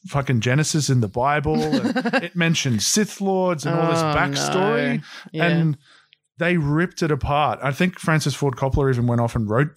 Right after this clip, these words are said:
Speaker 1: rewrote the intro with someone else.
Speaker 2: Oh,
Speaker 1: Like,
Speaker 2: really?
Speaker 1: "Let's not have backstory. Let's keep it all present. Let's get it going."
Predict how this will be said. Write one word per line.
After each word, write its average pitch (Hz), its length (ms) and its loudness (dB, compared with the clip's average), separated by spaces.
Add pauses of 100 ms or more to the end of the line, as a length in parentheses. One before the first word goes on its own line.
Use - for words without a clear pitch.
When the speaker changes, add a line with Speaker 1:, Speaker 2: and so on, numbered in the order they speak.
(120)
Speaker 1:
rewrote 135 580 0
the 127 160 0
intro 123 340 0
with 104 120 -2
someone 113 300 0
else. 123 240 0
Speaker 2:
Oh, 220 60 0
Speaker 1:
Like, 156 80 0
Speaker 2:
really? 180 360 0
Speaker 1:
"Let's 160 220 -2
not 202 140 0
have 180 180 0
backstory. 160 500 0
Let's 139 200 0
keep 143 200 0
it 135 60 0
all 160 160 2
present. 151 500 -2
Let's 127 280 -2 (400)
get 170 120 0
it 170 120 -4
going." 151 420 0